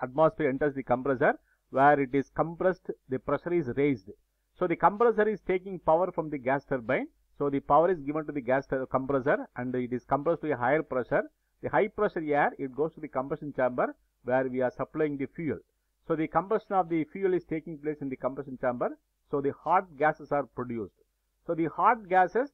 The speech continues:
they are, they are expanded in the gas turbine to produce power. So the power produced by the turbine, two-third of the power is given to the compressor, only one-third of the power is available for external work. So after expansion of the gas turbine, the gases again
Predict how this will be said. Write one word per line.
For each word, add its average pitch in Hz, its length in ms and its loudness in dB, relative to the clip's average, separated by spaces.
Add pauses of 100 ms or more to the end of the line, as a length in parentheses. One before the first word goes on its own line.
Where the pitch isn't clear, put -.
(120)
they 156 80 -2
are, 147 200 0
they 147 100 2
are 151 120 4
expanded 175 460 -2
in 165 40 -10
the 175 80 -4
gas 139 320 -2
turbine 147 420 -4
to 139 80 -4
produce 151 420 -6
power. 120 260 2 (600)
So 170 80 0
the 160 100 0
power 208 340 2
produced 214 400 -6
by 190 120 -2
the 165 100 0 (140)
turbine, 151 460 0 (340)
two-third 214 400 -2
of 185 100 0
the 175 60 -6
power 160 260 0
is 147 120 -6
given 151 220 -8
to 147 60 -8
the 139 80 -8
compressor, 135 520 -4 (340)
only 151 240 -4
one-third 160 480 -4
of 156 100 2
the 147 60 -6
power 139 260 -4
is 135 100 -6
available 131 460 -6
for 196 180 -4
external 143 460 -8 (140)
work. 113 220 -4 (500)
So 139 80 0
after 156 580 -4
expansion 160 520 -6
of 139 60 -6
the 131 60 -6
gas 123 260 -2
turbine, 127 420 -6 (280)
the 117 120 -8
gases 139 440 -2
again 139 320 -2